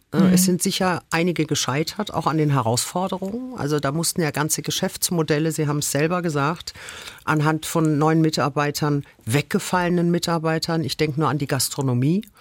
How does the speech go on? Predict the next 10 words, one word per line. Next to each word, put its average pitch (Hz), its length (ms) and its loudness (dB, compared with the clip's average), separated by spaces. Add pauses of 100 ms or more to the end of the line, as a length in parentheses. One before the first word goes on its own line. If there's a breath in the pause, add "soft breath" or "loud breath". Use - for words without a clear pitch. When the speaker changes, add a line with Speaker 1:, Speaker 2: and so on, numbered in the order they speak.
(540 loud breath)
Speaker 1:
ähm, 147 340 0 (360)
da 156 120 0
sind 160 220 0
ja 151 120 0
auch - 240 -8
viele, 165 640 0
äh, 82 460 -8 (400)
so 151 200 2
selbstständig 175 560 0
und 180 200 -2